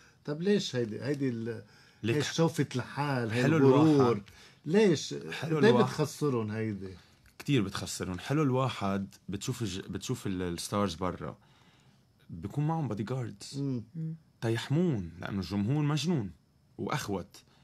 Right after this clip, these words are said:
Speaker 2: بس مش يعني ما بيظهر لبرات البيت، مش يعني ما بيروح على المول،
Speaker 3: ليش عادي؟
Speaker 2: مش يعني ما بيروح بي-، بيشتري ماكدونالد.
Speaker 3: ليش؟
Speaker 1: بيعمل كل شي.
Speaker 2: بيعمل كل
Speaker 3: بيعمل
Speaker 2: شي،
Speaker 3: شوبينج
Speaker 2: حياته
Speaker 3: وكل
Speaker 2: عادي.
Speaker 3: شي.
Speaker 2: هون أنت
Speaker 3: مم.
Speaker 2: بتشوف شي مرة، آه، سوبر ستار،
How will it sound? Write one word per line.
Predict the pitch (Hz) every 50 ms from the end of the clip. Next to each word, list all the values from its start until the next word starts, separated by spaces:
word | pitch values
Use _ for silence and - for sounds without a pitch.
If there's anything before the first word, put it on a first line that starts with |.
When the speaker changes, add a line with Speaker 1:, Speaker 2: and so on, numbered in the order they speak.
| _ _ _ _ _ _ _ _ _ _ _ _ _ _ _ _ _ _ _ _ -
Speaker 2:
بس | 113 104 -
مش | 147 147 - -
يعني | 185 190 165 160 135
ما | 110 113
بيظهر | 110 123 127 120 110 104 104
لبرات | 107 98 104 101 104 110 104 -
البيت، | 101 85 104 104 104 101 - - -
مش | - - -
يعني | 160 165 165
ما | 135 113
بيروح | 107 104 101 - - 113
على | 101
المول، | 90 95 101
Speaker 3:
ليش | 101 101 95 95 92
عادي؟ | 151 165 170 160 151 143 147 143 -
Speaker 2:
مش | 104 101 -
يعني | 151 165 175 175
ما | 139 120
بيروح | 110 107 104 - - -
بي-، | 101 95 101 101 98 98 95 92
بيشتري | 90 92 110 - - - 110 107 104 98 98 95 92 92
ماكدونالد. | 95 98 - - 104 110 113 113 104 101 95 87 90 - _ _ _ _ _ _ _ _ _ _ _ _ _ _ _ _ _ _ _ _ _ _ _ _ _ _ _ _ _ _ _ _ _ _ _ -
Speaker 3:
ليش؟ | 208 202 208 202
Speaker 1:
بيعمل | - 202 - -
كل | 131 127 123
شي. | - - 120
Speaker 2:
بيعمل | 107 113 151 185 208
كل | 180
Speaker 3:
بيعمل | - 208 196 196
Speaker 2:
شي، | 196 196 233
Speaker 3:
شوبينج | 220 240
Speaker 2:
حياته | 240 131 143 190 208 214 -
Speaker 3:
وكل | 135 -
Speaker 2:
عادي. | 185 185 151 147 202 190 170
Speaker 3:
شي. | - - 143
Speaker 2:
هون | 175 180
أنت | - 165 151 165
Speaker 3:
مم. | 160
Speaker 2:
بتشوف | 180 175 170 156 -
شي | - 139
مرة، | 127 135 151 151 135 123 107 95 - - - - - - - _
آه، | - - 139 104 104 101 98 95 92 92 90 87 87
سوبر | - - - 120 - 120
ستار، | 104 - - - 120 120 120 117 104 98